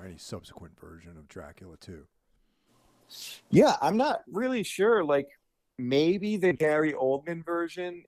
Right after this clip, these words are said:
Speaker 2: in Bram Stoker's Dracula would probably be the closest one that I've seen
Speaker 1: Yeah,
Speaker 2: to
Speaker 1: I
Speaker 2: the
Speaker 1: could,
Speaker 2: book.
Speaker 1: I, I could dig that, yeah.
Speaker 2: Um, but I, you know, I,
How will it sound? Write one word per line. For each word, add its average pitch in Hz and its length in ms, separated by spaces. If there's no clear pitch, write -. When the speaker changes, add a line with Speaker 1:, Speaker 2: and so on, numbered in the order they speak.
Speaker 2:
in 147 280
Bram 113 380
Stoker's 139 560
Dracula 143 460
would 120 200
probably 120 320
be 131 160
the - 160
closest 113 540
one 107 240
that 117 120
I've 101 220
seen 110 380
Speaker 1:
Yeah, 180 160
Speaker 2:
to 113 100
Speaker 1:
I - 20
Speaker 2:
the 104 80
Speaker 1:
could, 87 100
Speaker 2:
book. 110 280
Speaker 1:
I, - 20
I 131 40
could 123 120
dig 82 220
that, 85 260
yeah. 107 80
Speaker 2:
Um, 101 600
but 160 120
I, 170 220
you 156 160
know, 160 140
I, 147 200